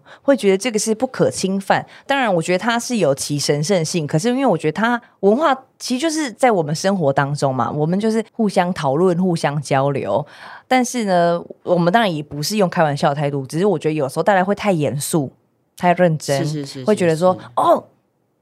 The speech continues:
Speaker 1: 你侵犯到我，哦，你歧视我，但其实我觉得我们就是互相交流。
Speaker 2: 是的，是的，是的。
Speaker 1: 对。
Speaker 2: 所以我自己这边常常去演讲的时候，
Speaker 1: 嗯。
Speaker 2: 我才发现说，哎，台湾对于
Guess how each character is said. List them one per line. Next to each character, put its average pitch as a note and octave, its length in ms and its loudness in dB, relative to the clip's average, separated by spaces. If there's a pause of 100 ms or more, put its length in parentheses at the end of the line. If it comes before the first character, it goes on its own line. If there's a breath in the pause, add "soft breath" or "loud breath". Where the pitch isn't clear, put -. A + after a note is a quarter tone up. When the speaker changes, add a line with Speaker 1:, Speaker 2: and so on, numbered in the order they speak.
Speaker 1:
你 B3 120 2
侵 D#4+ 240 -4
犯 E4+ 100 2
到 D#4 140 -4
我， B3 140 -4
哦， C#4+ 160 0
你 A#3+ 120 0
歧 B3 220 -4
视 C#4 160 -2
我， G#3 140 2
但 C#4+ 120 2
其 B3+ 140 -4
实 D#3+ 140 -4
我 E3+ 100 2
觉 D#3 140 -4
得 E3 180 4 (140)
我 E3 100 -4
们 D#3+ 100 2
就 G#3 120 0
是 G#3+ 80 2
互 F#3+ 120 2
相 D#3 200 2
交 C#3 200 -2
流。 - 280 -6
Speaker 2:
是 A#3+ 100 -4
的， G3 100 -2
是 F3+ 200 -6
的， D#3 160 -4
是 D#3 100 -10
的。 D3 60 -2
Speaker 1:
对。 D3 480 0
Speaker 2:
所 F4 120 -4
以 F4 40 0
我 G3+ 140 2
自 - 180 -8
己 D#3+ 120 0
这 D#3 100 -6
边 E3 140 0
常 D#3 180 -2
常 C#3+ 100 2
去 D3 120 -6
演 B2+ 160 -2
讲 B2+ 200 -8
的 - 40 -10
时 A#2+ 160 -10
候， A#2+ 120 -4
Speaker 1:
嗯。 D#3 260 2 (160)
Speaker 2:
我 C#3+ 100 -8
才 D3+ 80 -4
发 E3+ 200 0
现 E3 200 0
说， C#3+ 440 -4
哎， E3 100 -4
台 C#3 220 -4
湾 D3+ 220 0
对 D#3 200 0
于 B2 320 -4